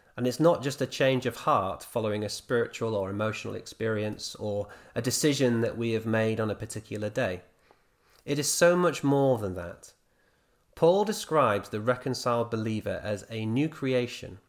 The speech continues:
because of the life, death, and resurrection of Jesus.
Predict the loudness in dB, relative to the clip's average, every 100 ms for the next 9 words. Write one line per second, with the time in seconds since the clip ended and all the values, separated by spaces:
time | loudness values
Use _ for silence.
0 | _ _ _ -6 -4 -4 -6 -2 -2 -2
1 | -4 -6 -6 -4 -6 -10 -6 -6 -6 -8
2 | -10 -12 -12 -12 -14 -14 -18 -20